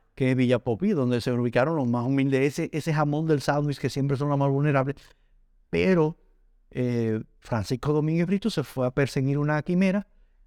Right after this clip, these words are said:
y renuncia para aspirar a la presidencia, algo así. Y lamentablemente entrega el Ministerio de Medio Ambiente sin terminar la obra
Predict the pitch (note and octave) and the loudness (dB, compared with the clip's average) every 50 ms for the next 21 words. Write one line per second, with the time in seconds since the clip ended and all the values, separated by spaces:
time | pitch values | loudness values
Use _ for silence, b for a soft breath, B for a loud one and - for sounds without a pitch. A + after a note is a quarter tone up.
0 | _ - G3+ G3+ F3+ D3+ D#3+ A3+ A3 F#3+ D#3 C#3 B2+ - D3+ C3 - C#3+ C3+ C3+ | _ -2 0 0 0 0 0 0 0 0 0 0 0 0 0 2 2 2 2 2
1 | C3 B2+ B2+ B2 B2+ - C#3+ C3+ B2 D#3 G#3 A#3 F3 A#2+ A2+ - - G#2 - A2+ | 2 2 2 0 -2 -2 -2 -2 0 0 0 0 0 0 -2 -4 -8 -10 -8 -4
2 | A2+ D3 F3+ F#3 E3+ C#3 D#3 C#3 C3 B2 A2+ A#2 b b b b b _ - - | -2 0 0 0 0 0 0 0 0 0 -2 -4 b b b b b _ -6 -4
3 | C#3 D3+ E3 F#3 F3 - F3+ F3+ F3 - _ _ _ _ _ _ _ A#3 B3 B3+ | 0 2 2 2 2 0 -2 -4 -4 -6 _ _ _ _ _ _ _ 0 2 2
4 | A#3+ A3+ G#3+ F#3+ - - F3+ F#3 F3+ F3 E3+ D#3+ D#3 D3+ - G#3 G#3+ F#3+ D#3+ C#3 | 4 4 2 2 0 2 2 2 2 2 2 0 -2 0 2 2 4 4 2 0
5 | B2+ B2+ B2 A#2+ A2+ A2 A#2+ A2+ A2 - _ _ _ _ _ _ - D#3+ D#3 D3 | 0 0 -2 -2 -4 -4 -6 -8 -8 -10 _ _ _ _ _ _ -4 -4 -4 -4
6 | C#3 C#3 C#3+ F3+ F3+ G3+ G3+ F3 D#3 D3+ C#3 C#3 C3+ C3 B2 - _ _ _ _ | -4 -4 -2 0 2 2 2 2 2 4 4 4 4 2 0 -4 _ _ _ _
7 | - D3 C#3+ D3 D3 D3 C#3 - - F#3 F#3+ F#3 E3 D#3 D#3 D#3 D#3 D3+ D3 C#3 | -6 -4 -2 -2 -2 -2 -2 0 2 2 2 2 2 0 0 0 0 0 0 0
8 | C#3+ D3 D3 D3 C#3+ - - D3 C#3+ C3+ - D3+ D3 D3 C#3+ C#3+ D#3 F3+ G3 G3+ | 0 0 -2 -4 -6 -6 -4 -4 -4 0 0 0 0 0 0 2 2 2 2 2
9 | G3+ F3+ D#3+ D3+ E3 F#3 F#3 E3 D3+ C3 | 2 2 4 4 4 2 2 -2 -4 -6